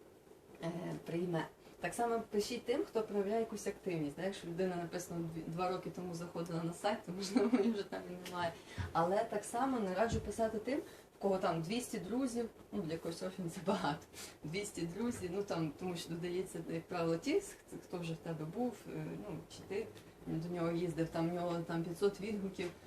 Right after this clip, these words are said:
тому що ці люди вже більш вибагливі, вони навіть часто пр-, пишуть в профілі. Оце я перед С-, в Стамбул, коли шукала, я з таким стикнулася, мов, "А ви здивуйте мене, а ви переконайте мене, що я маю списати". Ну, тому я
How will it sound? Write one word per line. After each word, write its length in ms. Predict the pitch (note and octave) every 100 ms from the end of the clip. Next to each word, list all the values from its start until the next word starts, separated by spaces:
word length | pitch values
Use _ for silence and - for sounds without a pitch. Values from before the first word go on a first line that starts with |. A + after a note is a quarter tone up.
| -
тому 180 | F#3 G3+
що 120 | G3+
ці 240 | G3 A#3 A3+
люди 180 | A3+ G3+
вже 180 | F#3+ F#3+
більш 280 | F3 F#3+ F3+
вибагливі, 460 | F3+ G3+ C4 B3+
вони 140 | F#3+ F#3+
навіть 260 | F#3+ F#3+
часто 280 | G3 F#3+ G3 F3+ - - -
пр-, 280 | F#3 F3+ E3+
пишуть 320 | G#3 G3+ F3
в 40 | -
профілі. 640 | - F#3+ F3+ F#3 E3 E3 - - -
Оце 220 | D#3+ - F3
я 120 | E3
перед 340 | D3+ F3+ E3+
С-, 220 | - - E3
в 40 |
Стамбул, 420 | - F#3+ F3 F#3+ -
коли 180 | D#3
шукала, 380 | D#3+ D#3+ - A#4+
я 80 | E4
з 60 | -
таким 240 | - F3
стикнулася, 600 | - E3 F3 D#3 D#3 D3+ - - -
мов, 180 | E3 D3+
"А 80 | F#3
ви 140 | G3+
здивуйте 520 | E3+ F3+ F#3+ C#4+ C#4+
мене, 320 | B3 A#3 A3+ G3+
а 40 |
ви 100 | F#3
переконайте 680 | F3+ F#3 E3+ F3 F3+ D4 D#4+
мене, 300 | B3 B3 B3
що 160 | - A3+
я 100 | G#3+
маю 260 | G#3 G#3 G3+ G3+
списати". 600 | - - G3 F#3+ F#3+ F3 E3 - -
Ну, 100 | A#3+ G3 D#3 - -
тому 360 | F#3+ G3+ A3+ G3+
я 360 | F#3 F#3 F3+